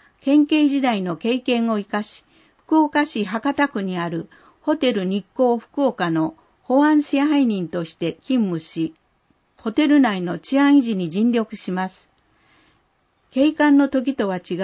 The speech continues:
う一般の立場での保安業務は勉強になりました。と、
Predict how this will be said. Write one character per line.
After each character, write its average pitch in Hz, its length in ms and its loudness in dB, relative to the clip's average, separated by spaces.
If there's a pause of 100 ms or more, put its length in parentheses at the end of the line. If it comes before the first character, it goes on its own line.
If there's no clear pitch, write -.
(120)
う - 160 -10
一 220 240 -4
般 294 140 4
の 285 180 6
立 262 300 -4
場 247 160 2
で 208 100 -2
の 170 240 -2
保 240 180 -2
安 269 180 4
業 262 140 2
務 185 160 -2
は 165 120 -4
勉 262 240 4
強 277 180 0
に 247 160 0
な 226 100 -2
り 220 120 -4
ま 220 180 -4
し - 120 -14
た。 - 200 -8 (480)
と、 - 220 -4